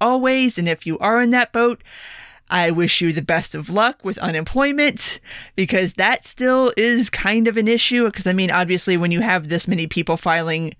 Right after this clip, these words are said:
week over week, and then you still have the backlog from weeks before, it just creates this whole bottleneck. So, fingers crossed and good luck for you. <laughs> So,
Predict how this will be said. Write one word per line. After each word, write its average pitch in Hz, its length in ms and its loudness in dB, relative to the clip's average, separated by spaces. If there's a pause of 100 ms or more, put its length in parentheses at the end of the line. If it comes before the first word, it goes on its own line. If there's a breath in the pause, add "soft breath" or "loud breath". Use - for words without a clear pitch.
(460 soft breath)
week 196 340 0
over 175 220 0
week, 180 320 0
and 165 120 0
then 165 120 0
you 175 80 2
still 180 240 0
have 180 160 0
the 147 80 -6
backlog 165 500 0
from 165 200 -4
weeks 170 200 -2
before, 196 580 2
it 160 100 -2
just 160 220 -6
creates 165 280 -2
this 165 160 -6
whole 190 500 2
bottleneck. 165 600 0
So, 170 500 2 (580 loud breath)
fingers 311 320 0
crossed 262 380 0
and 185 160 -2
good 240 200 2
luck 220 240 0
for 247 100 -4
you. 175 520 2
<laughs> - 0 -
So, 202 520 0